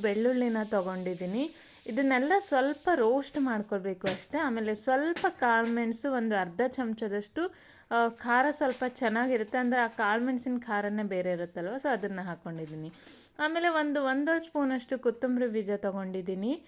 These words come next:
ಆ, ಅದ್ರ ನಂತರ ಒಂದು ಸ್ವಲ್ಪ ಕಾಲ್ ಚಮಚದಷ್ಟು ಮೆಂತೆ ಕಾಳನ್ನ ಕೂಡ ಹಾಕೊಂಡಿದ್ದೀನಿ. So ಇದೆಲ್ಲನೂ, ಆ, ಡ್ರೈ ಆಗಿ ರೋಸ್ಟ್ ಮಾಡ್ಕೊಳ್ತಾ ಇದ್ದೀನಿ. ನಾನಿಲ್ಲಿ ಎಣ್ಣೆ ಏನು ಯೂಸ್ ಮಾಡ್ಕೊಳ್ತಾ ಇಲ್ಲ, ನೀವು ಬೇಕಾದ್ರೆ ಎಣ್ಣೆ ಕೂಡ ಯೂಸ್ ಮಾಡ್ಕೊಳ್ಬೋದು.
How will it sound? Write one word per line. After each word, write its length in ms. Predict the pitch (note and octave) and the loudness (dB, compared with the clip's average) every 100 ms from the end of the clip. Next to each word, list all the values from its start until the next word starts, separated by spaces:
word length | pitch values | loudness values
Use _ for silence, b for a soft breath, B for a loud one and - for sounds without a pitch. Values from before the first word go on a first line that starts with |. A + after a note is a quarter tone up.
| B B B A#3 | B B B -2
ಆ, 240 | A3+ A3+ | 0 0
ಅದ್ರ 200 | G#3+ A#3+ | 0 2
ನಂತರ 520 | A#3+ B3+ D#4 E4+ E4+ D#4+ D4 | 2 2 -2 -4 0 0 2
ಒಂದು 300 | C4+ B3 A#3 A#3 G#3+ G#3+ | 2 2 4 2 2 -2
ಸ್ವಲ್ಪ 760 | - C4 B3+ C#4+ D#4 D#4 - D4+ D4 B3 | -4 -2 0 0 -2 -4 -2 -2 0 2
ಕಾಲ್ 400 | A#3 B3+ D4+ D#4 | 4 4 2 2
ಚಮಚದಷ್ಟು 800 | D#4+ B3+ A#3+ B3+ A3 G#3+ - G3+ | 0 -2 0 0 0 -2 0 0
ಮೆಂತೆ 500 | F#3 G3+ A#3+ D4+ C#4+ | 0 -2 0 0 0
ಕಾಳನ್ನ 440 | A#3 G3 F3+ F3+ F3 | 0 0 0 -4 -6
ಕೂಡ 220 | F3+ F3+ B3 B3 | -6 -4 -4 -2
ಹಾಕೊಂಡಿದ್ದೀನಿ. 760 | A3+ G#3+ F#3 E3+ E3 D#3+ E3 E3+ B B B - | -2 -2 -4 -2 -4 -6 -10 -14 B B B -4
So 100 | D#4 | -2
ಇದೆಲ್ಲನೂ, 760 | A#3+ B3 C4 D#4 F4 E4+ E4 F4+ D4+ - A#3 | 2 2 2 0 0 0 -2 -4 -8 -2 2
ಆ, 180 | A3+ | 2
ಡ್ರೈ 360 | G#3+ A3+ A#3 C#4 | 0 0 0 2
ಆಗಿ 340 | D4+ C4 C#4+ | 0 -2 0
ರೋಸ್ಟ್ 360 | B3+ A3+ A#3+ - | 2 2 0 -2
ಮಾಡ್ಕೊಳ್ತಾ 560 | B3 A3 G#3+ G#3 G#3 G3 | -2 -2 -2 -4 -2 -2
ಇದ್ದೀನಿ. 300 | G3 A#3 C4+ | -2 -2 0
ನಾನಿಲ್ಲಿ 640 | A#3+ G#3 G3+ G3 G3 F#3+ | 0 -2 -2 -4 -4 -4
ಎಣ್ಣೆ 320 | F#3 G3+ C4+ | -4 -2 0
ಏನು 140 | C4 B3+ | 0 0
ಯೂಸ್ 280 | A3+ G#3 G#3+ | 2 0 0
ಮಾಡ್ಕೊಳ್ತಾ 600 | G3+ G#3 A3+ C4+ C#4 B3 | -2 -2 0 0 2 -2
ಇಲ್ಲ, 180 | A3 B3+ - B B B - | 0 -2 -4 B B B -6
ನೀವು 140 | D#4 | 0
ಬೇಕಾದ್ರೆ 640 | A#3 C4 C#4 D#4+ C#4+ D4+ D4 | 4 4 4 0 0 0 0
ಎಣ್ಣೆ 300 | A3 A3+ C4+ | 0 0 -2
ಕೂಡ 240 | C4+ G#3+ B3 | 0 0 0
ಯೂಸ್ 400 | C4 A3 F3+ F#3 | 0 0 -2 -4
ಮಾಡ್ಕೊಳ್ಬೋದು. 760 | F#3 E3+ F3 F3 E3+ D#3+ D#3 | -4 -6 -2 -2 0 -4 -4